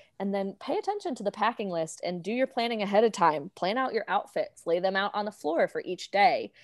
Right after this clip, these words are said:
If you're going on a zip line excursion and you know that, then you can bring your leggings and your t-shirt and your tennis shoes for that day. And then the next day you're gonna be having a beach day. Then you pack your bikini or bathing suit or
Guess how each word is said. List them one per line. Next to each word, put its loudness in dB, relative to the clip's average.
If -2
you're 0
going 2
on -2
a 0
zip 2
line 4
excursion -2
and -2
you -4
know 4
that, 0
then -2
you -6
can -8
bring -2
your 0
leggings 0
and -8
your -6
t-shirt -4
and -10
your -10
tennis -2
shoes -4
for -2
that 0
day. 6
And -2
then 0
the -2
next 0
day 4
you're 0
gonna -4
be -4
having -2
a 0
beach -2
day. 2
Then -2
you -4
pack -4
your -2
bikini -4
or 0
bathing -2
suit -4
or -4